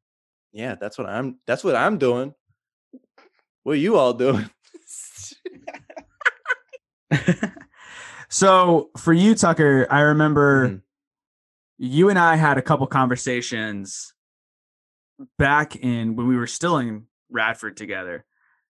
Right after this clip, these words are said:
Speaker 2: uh, just about you expressing doubts, uh,
Speaker 1: Mm-hmm.
Speaker 2: whether it was about God in general or whether it was about the church culture that we were a part of,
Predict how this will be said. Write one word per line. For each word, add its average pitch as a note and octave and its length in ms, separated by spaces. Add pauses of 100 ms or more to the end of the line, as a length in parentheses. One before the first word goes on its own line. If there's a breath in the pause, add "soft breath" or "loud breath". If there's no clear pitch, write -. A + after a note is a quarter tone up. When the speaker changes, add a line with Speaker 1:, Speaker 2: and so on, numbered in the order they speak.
(240)
Speaker 2:
uh, G2+ 280
just A2+ 180
about A2+ 240
you A#2 160
expressing C3+ 680
doubts, - 600 (340)
uh, A2+ 40
Speaker 1:
Mm-hmm. G#2 360
Speaker 2:
whether D3 300
it C#3+ 60
was C3 220
about B2+ 360
God C3+ 260
in B2 160
general D#3 760
or B2 720
whether A2 240
it G#2+ 60
was G#2 120
about G2 320
the G#2 60
church F3+ 320
culture D#3+ 460
that D3 140
we C#3+ 140
were C#3 100
a C3+ 60
part B2+ 320
of, A2+ 400